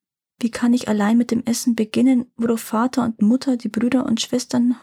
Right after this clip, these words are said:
hungern müssen?“ Da drehte der Knabe abermals an dem Griff der Mühle und sprach: „Mögen Vater und Mutter, mögen all meine Brüder und Schwestern hier erscheinen.“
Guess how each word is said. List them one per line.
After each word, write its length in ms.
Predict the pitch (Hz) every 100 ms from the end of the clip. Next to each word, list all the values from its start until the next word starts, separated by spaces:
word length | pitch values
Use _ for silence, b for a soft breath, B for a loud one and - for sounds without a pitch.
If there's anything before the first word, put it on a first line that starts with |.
| -
hungern 300 | 381 277 190
müssen?“ 480 | 190 - 190 190 - _ _ _ _ _ _ _ _ _ _ _ _ _ _ -
Da 100 | 214
drehte 400 | 202 208 220 226
der 120 | 208
Knabe 460 | 196 196 190 196 -
abermals 680 | 196 208 202 202 196 202
an 140 | - 196
dem 100 | 196
Griff 220 | 196 196
der 140 | -
Mühle 320 | 190 185 202 226
und 120 | 220
sprach: 500 | - - - - - _ _ _ _ _ _ _ _ _ _ _ _
„Mögen 300 | 220 214 208
Vater 460 | - 220 233 233
und 160 | 226 202
Mutter, 400 | 208 220 214 214 B B B
mögen 300 | 220 233 -
all 240 | 233 269
meine 220 | 262 240 226
Brüder 420 | 214 240 254 233
und 120 | 220
Schwestern 420 | - 202 208 220
hier 200 | 202 214
erscheinen.“ 580 | 208 - 185 180 196 -